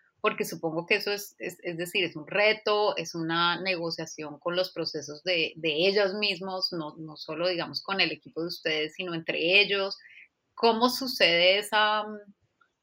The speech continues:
esa transición que es una construcción, ¿no? Una construcción diaria que supongo que depende de cada cosa, en cada momento, de cada plato, pero sí es interesante ver qué, qué define qué se acepta y qué no.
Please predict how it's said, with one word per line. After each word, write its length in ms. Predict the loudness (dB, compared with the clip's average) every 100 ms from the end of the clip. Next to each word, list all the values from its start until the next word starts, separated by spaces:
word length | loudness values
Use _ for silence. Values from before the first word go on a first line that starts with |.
| _ -6
esa 280 | -2 0 2
transición 840 | 4 4 0 -2 4 4 4 2
que 180 | 4 4
es 140 | 2
una 400 | -6 -4 -4 -2
construcción, 760 | -4 -4 -6 -2 2 2 2
¿no? 160 | 0 -4
Una 160 | -6 -6
construcción 540 | -6 -8 -6 -6 4
diaria 360 | 8 10 8 4
que 120 | -2
supongo 400 | -4 -6 -6 -2
que 100 | 0
depende 460 | 0 -2 -4 -2
de 160 | -2 2
cada 340 | 4 4 2
cosa, 340 | 0 0 0 -6
en 60 |
cada 240 | -2 0 0
momento, 380 | -2 -8 -6 -6
de 100 | -4
cada 260 | -4 -4
plato, 540 | 2 4 4 0 -10 -12 -20 -20 -20 _ _
pero 220 | 6 8
sí 160 | 6 4
es 120 | 4
interesante 680 | 2 2 2 2 -2 0 0
ver 300 | 2 2 0 -8 2
qué, 540 | 6 8 6 4 0 _ _ _ _ _
qué 200 | 6 8
define 880 | 6 0 2 6 6 6 2 0 -4
qué 360 | 2 8 8 8
se 140 | 4
acepta 540 | -2 0 0 0 0 -4
y 100 | -2
qué 140 | -4
no. 340 | -2 -2 -4